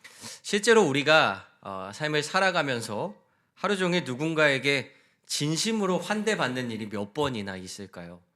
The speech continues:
여러분들, 오늘 하루를 살아가시면서 누군가에게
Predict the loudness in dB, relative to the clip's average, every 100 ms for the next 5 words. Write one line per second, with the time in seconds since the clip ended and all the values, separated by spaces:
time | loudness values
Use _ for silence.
0 | _ _ -8 -4 -2 -2 0 2 0 2
1 | 0 0 -2 -2 0 0 -2 -2 -4 -4
2 | -2 -4 -8 _ _ _ -6 -2 0 2
3 | 2 2 0 0 -4